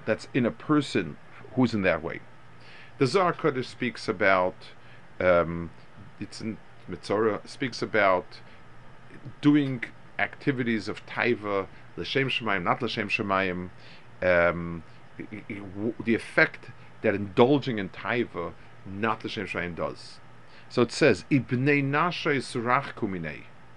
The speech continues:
If people are misrachik from it, from kedusha, ve'ovdin kibeiri, and they engage in taiva like they'd be an animal,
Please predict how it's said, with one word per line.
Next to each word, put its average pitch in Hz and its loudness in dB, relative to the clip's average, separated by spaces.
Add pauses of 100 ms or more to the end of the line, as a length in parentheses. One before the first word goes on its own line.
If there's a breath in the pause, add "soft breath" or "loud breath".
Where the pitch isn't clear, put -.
(320 loud breath)
If 127 0
people 160 2 (440 loud breath)
are 113 2
misrachik 110 0
from 80 -6
it, 60 -10 (760 loud breath)
from 98 -4
kedusha, - 0 (120)
ve'ovdin 123 4
kibeiri, 113 0 (720 loud breath)
and 120 2
they 123 4
engage 135 4
in 117 0
taiva 110 2
like 95 0
they'd 87 -8
be 92 -2
an 85 -6
animal, 107 -2